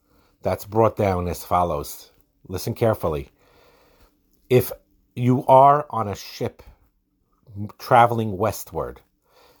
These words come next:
and you're sitting, you're on the ship, and you're walking on the ship eastward, the opposite direction, that is how life very often is.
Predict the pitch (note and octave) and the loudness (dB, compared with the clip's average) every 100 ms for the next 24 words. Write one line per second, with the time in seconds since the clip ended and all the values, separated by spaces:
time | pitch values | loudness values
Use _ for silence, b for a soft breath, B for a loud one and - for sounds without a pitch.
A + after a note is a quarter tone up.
0 | b - G#2 G2 B2 - - C3 B2 A#2+ | b -10 -6 0 0 0 0 0 2 4
1 | C3+ C3 A#2+ A2 - - G#2 - - A2 | 4 4 2 0 -4 -4 -4 -4 -6 -4
2 | G#2 G#2+ G#2+ A2+ D#3 - D3 - C#3+ D3 | 0 0 0 4 4 4 -4 -2 -2 -2
3 | A2+ - A#2 _ B2+ B2 - E2 C#2+ C2+ | -4 -6 -8 _ -12 -10 -8 -6 -6 -8
4 | - - A2+ G#2 - F2+ F#2 F#2+ F#2+ - | -12 -8 -8 -8 -10 -6 -2 -2 -4 -12
5 | D2+ C#2+ _ _ _ _ _ _ _ _ | -14 -14 _ _ _ _ _ _ _ _
6 | _ _ _ _ b b b b _ _ | _ _ _ _ b b b b _ _
7 | _ _ - G2+ B2 D3+ - B2 A#2+ A2+ | _ _ -2 6 6 6 0 -4 -4 -4
8 | F#2+ - - - G2+ G2 F#2+ - G2+ F#2+ | -10 -18 -10 0 2 2 -2 -8 -10 -6
9 | G2 E2+ F#2+ F#2 F2+ F2+ E2+ F#2 F2 E2+ | -6 -8 -8 -8 -6 -8 -8 -10 -8 -8
10 | D2+ - - | -8 -12 -18